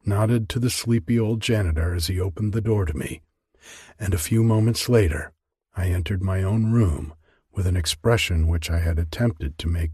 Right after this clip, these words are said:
quite calm and careless. "What the devil is the matter with you, Simpson?" cried Solling as he saw me. "Have you seen a ghost?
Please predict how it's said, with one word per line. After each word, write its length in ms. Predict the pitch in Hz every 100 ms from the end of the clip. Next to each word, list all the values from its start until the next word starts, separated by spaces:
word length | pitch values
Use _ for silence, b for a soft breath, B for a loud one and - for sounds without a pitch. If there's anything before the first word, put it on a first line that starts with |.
| -
quite 280 | - 117 - -
calm 400 | 95 85 87 92
and 140 | 104
careless. 680 | - 82 - - - - - _ _ _ _ _ _ _ _ _ B B B B B _ _
"What 140 | 180 -
the 100 | -
devil 440 | 80 110 131 156 156
is 140 | 131
the 80 | 147
matter 300 | 143 143 151
with 180 | 151 151
you, 240 | 131 82
Simpson?" 580 | 76 80 76 - 98 117 -
cried 320 | - 76 76
Solling 560 | - 78 76 90 117 104
as 140 | 95
he 100 | 95
saw 300 | - 95 92
me. 260 | 90 110 - _ _ _ _ _ B B B -
"Have 160 | 110
you 100 | 151
seen 260 | 160 - 202
a 80 | 202
ghost? 680 | - 156 78 87 - -